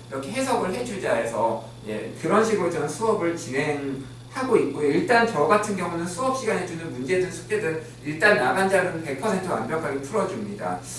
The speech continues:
예, 그다음에 약간 이번 삼월 모의고사에서도 그랬고 작년 뭐, 예, 육급 평가원이나 수능에서도 그렇지만은 그러한 평가원 스타일의 문제들은 약간 직관적 풀이나 한 줄 풀이 같은 걸로 시간 단축할 수 있는 스킬이,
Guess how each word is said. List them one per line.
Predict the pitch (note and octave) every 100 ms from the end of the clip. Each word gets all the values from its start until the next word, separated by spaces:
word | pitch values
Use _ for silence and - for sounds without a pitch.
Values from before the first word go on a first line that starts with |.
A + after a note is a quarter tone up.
| - -
예, | F3
그다음에 | E3+ G3 B3 - E3+ F3 - - -
약간 | D3+ E3 G#3+ G3+ - - - - - - E3
이번 | F3+ A#3+ A#3 A3+ G#3 G3
삼월 | - D#4+ D#4 D4
모의고사에서도 | C4 A3 G#3 G3 F#3 E3 D#3 D3+ C#3+ C#3+
그랬고 | B2 B2 G3 G3
작년 | - C#3 F3+ F#3+ E3+
뭐, | D#3 C#3 - - - -
예, | B2
육급 | C3+ G3+ A3+ A#3
평가원이나 | A#3 A3 G3 F3+
수능에서도 | E3+ - B3+ A#3+ G3+ E3 D3 C#3
그렇지만은 | C3+ C3 - D3+ D3+ C#3+ C3+ - - -
그러한 | E3 G#3 G3+
평가원 | - C#4 C#4 B3 G#3+ G3 F#3+ F#3
스타일의 | - A3+ G3+ F3+
문제들은 | C#3 C3+ D#3 D3 C#3+ - D3
약간 | C3+ G3
직관적 | - - - B3+ A#3+ A#3 -
풀이나 | G#3 F3+ D#3 D3 C#3+ - -
한 | C#4+ C#4
줄 | C4+
풀이 | A#3 A3 F#3+
같은 | F3+ E3+
걸로 | E3
시간 | E3+ - A#3+
단축할 | - - - G3
수 | F3
있는 | E3 D#3+
스킬이, | - - G#3 E3+ D#3 -